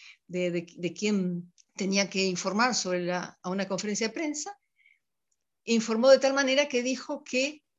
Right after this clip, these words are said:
eh, a partir de ese momento el muro dejaba de existir. Pero no quiso decir eso, sino quiso decir otra cosa. No importa lo que quiso decir, pero la cuestión es que a partir de ese momento todo el mundo comenzó a salir, a salir en dirección a la Puerta de Brandeburgo.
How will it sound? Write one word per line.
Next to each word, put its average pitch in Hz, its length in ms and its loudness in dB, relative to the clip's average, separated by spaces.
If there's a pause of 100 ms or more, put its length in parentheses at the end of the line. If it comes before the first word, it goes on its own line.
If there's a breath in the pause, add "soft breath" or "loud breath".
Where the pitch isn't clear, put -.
eh, 233 360 0
a 277 80 0
partir 214 180 -4
de 247 80 0
ese 254 120 -2
momento 247 280 -2 (420 loud breath)
el 220 100 0
muro 262 220 4
dejaba 247 220 2
de 226 40 0
existir. 262 560 -2 (600)
Pero 214 180 -2
no 233 80 -2
quiso 240 180 -2
decir 240 240 -2
eso, 269 180 -4
sino 220 220 -4
quiso 214 200 -4
decir 208 180 -6
otra 202 200 -4
cosa. 190 220 -4
No 247 80 -2
importa 202 340 -2
lo 190 60 0
que 190 100 -4
quiso 196 200 -4
decir, 220 260 -2
pero 220 180 0
la 190 160 0
cuestión 262 440 -2
es 302 200 -2
que - 120 0
a 190 80 2
partir 202 240 -4
de 359 60 0
ese - 100 -2
momento 220 680 0 (400 loud breath)
todo 311 160 0
el 302 60 2
mundo 311 260 2
comenzó 233 320 0
a 262 60 -2
salir, 262 500 -2
a 226 100 -2
salir 226 460 0
en 240 100 0
dirección 208 440 0 (160)
a 208 80 2
la 190 100 4
Puerta 240 240 0
de 226 60 0
Brandeburgo. 202 680 -4